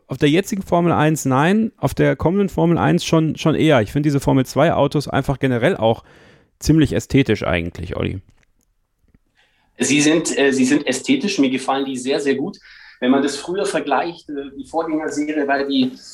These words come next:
Speaker 2: äh, die G P two, davor, äh, hieß es ja mal Formel dreitausend ganz früher. Und ich finde, da war der Unterschied, äh, vor allem zwischen Formel eins und dieser Nachwuchsserie drunter war deutlich größer. Und die Autos haben doch auch immer so ein be-,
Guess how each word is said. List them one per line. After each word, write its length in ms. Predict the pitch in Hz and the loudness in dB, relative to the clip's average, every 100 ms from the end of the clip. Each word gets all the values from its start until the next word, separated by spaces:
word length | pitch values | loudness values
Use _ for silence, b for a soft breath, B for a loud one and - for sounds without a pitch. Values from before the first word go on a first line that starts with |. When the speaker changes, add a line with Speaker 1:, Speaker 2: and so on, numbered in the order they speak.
| B - | B -4
Speaker 2:
äh, 160 | 123 127 | -2 -2
die 120 | 123 127 | -6 -6
G 160 | 160 | -6
P 200 | 165 151 | -4 -4
two, 440 | - 170 190 208 214 B B | -2 0 2 2 0 B B
davor, 540 | 123 131 - 151 147 139 | 0 0 2 4 4 2
äh, 120 | 143 | -2
hieß 220 | - 170 | -6 -10
es 140 | 151 | -8
ja 80 | 143 | -2
mal 120 | 139 | -2
Formel 440 | 139 - 143 165 - | -2 -4 -2 -2 -4
dreitausend 640 | - 131 - - 175 175 | -2 -4 -2 -4 -2 -2
ganz 260 | 156 156 165 | 0 -2 -4
früher. 460 | - 156 160 160 160 B _ | -4 0 2 2 -4 B _
Und 140 | 131 | -4
ich 120 | 143 - | -4 0
finde, 200 | 170 156 | 2 2
da 80 | 131 | 2
war 160 | 139 | 2
der 180 | 147 127 | 2 2
Unterschied, 840 | 180 247 - - - 117 110 - - | 2 2 2 0 0 -2 -2 -6 -4
äh, 180 | 120 - - - | -4 -4 -10 -10
vor 140 | - | -4
allem 180 | - - | 0 0
zwischen 280 | - 131 254 | 0 0 0
Formel 360 | - 127 127 127 | 2 2 2 2
eins 400 | 110 147 180 - | 0 0 -2 -2
und 200 | 127 131 | -4 -2
dieser 380 | 123 123 120 - | 2 2 0 -2
Nachwuchsserie 800 | 123 131 - 151 - - 127 123 | -2 0 -2 -8 -8 -6 -4 -4
drunter 400 | 113 139 170 135 | -2 -2 0 0
war 320 | 117 113 120 - _ | 2 0 -2 -6 _
deutlich 380 | - 139 139 127 | -4 -2 -2 -2
größer. 320 | 143 151 - | 0 0 0
Und 100 | 127 | -2
die 100 | 127 | 0
Autos 320 | - - 143 | -2 -2 -2
haben 140 | 131 127 | -2 -2
doch 140 | - | -4
auch 160 | - - | -4 0
immer 100 | 143 | 2
so 120 | - | 2
ein 60 | 131 | 2
be-, 220 | 254 | 0